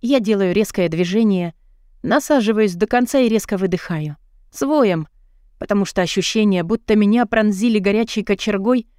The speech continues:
Настолько острой и нестерпимой кажется боль. Слёзы тут же наворачиваются на глаза, пока я пытаюсь привыкнуть, хотя бы попытаться к таким огромным размерам Захара. От собственного крика заложило уши,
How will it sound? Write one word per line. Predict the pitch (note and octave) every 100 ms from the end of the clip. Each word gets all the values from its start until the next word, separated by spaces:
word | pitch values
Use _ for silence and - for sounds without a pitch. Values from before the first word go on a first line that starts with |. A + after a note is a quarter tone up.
| _ _ -
Настолько | F#3+ - - G3+ -
острой | F#3 A3 - - F#3
и |
нестерпимой | F#3+ G3+ - A3+ - B3+ A3+ G#3
кажется | G#3+ G3+ - G#3
боль. | F3+ E3 C#3+ - _ _ _ _
Слёзы | - D4 D#4 G3+
тут | - E3
же | D3+
наворачиваются | D#3+ D#3 E3 F3 - D#3+ D#3 -
на | E3+ D#3+
глаза, | E3 E3+ G3 G#3 - _ _ _ -
пока | - B3
я | A#3
пытаюсь | A#3+ A#3 A#3+ A3
привыкнуть, | - A#3 A#3 A3+ F3 D3 - _ _ -
хотя | - B3+
бы | A#3+
попытаться | A#3 B3 D4 D#4+ D4+ - -
к | -
таким | - A3+ G#3
огромным | G3+ A3 A3 G#3
размерам | G3 G3 G#3+ G3 F3+
Захара. | F3 G3+ G#3 E3+ D3+ - _ - _ _ _ -
От | E3+
собственного | - G3+ - - F#3+ F#3 E3+
крика | - A3 G#3+
заложило | F#3+ F#3+ F#3 G3 F#3+
уши, | F3 D#3+ - D#3+